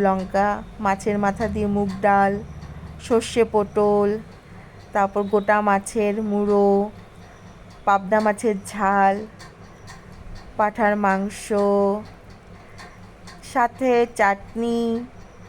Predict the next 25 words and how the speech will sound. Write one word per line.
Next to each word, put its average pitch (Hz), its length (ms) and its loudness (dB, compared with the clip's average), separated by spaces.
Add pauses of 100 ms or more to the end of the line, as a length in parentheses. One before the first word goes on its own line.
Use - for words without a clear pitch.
(360)
চাটনির 214 440 -2
সাথে 214 220 2 (120)
পাঁপড়, 196 380 2 (120)
কারণ 202 200 2 (120)
চাটনির 220 460 -2
সাথে 240 280 -2 (200)
পাঁপড় 220 360 -2 (100)
ছাড়া 226 320 -2
কিন্তু 330 260 -8 (140)
জমে 180 320 2
না। - 60 -10 (960)
আর 208 80 0 (100)
চাটনিটা 226 460 0 (240)
আমের, 196 260 0 (560)
আমের 247 280 -2
চাটনি 330 300 -2 (120)
এখন 302 200 -2 (120)
খেতে 302 220 -4 (140)
খুবই 220 320 -2
ভালো 165 220 0
লাগে, 180 200 -4
কারণ 294 220 0
এখন 330 120 -2 (100)
আমের 311 240 -6
সিজন। 277 340 -4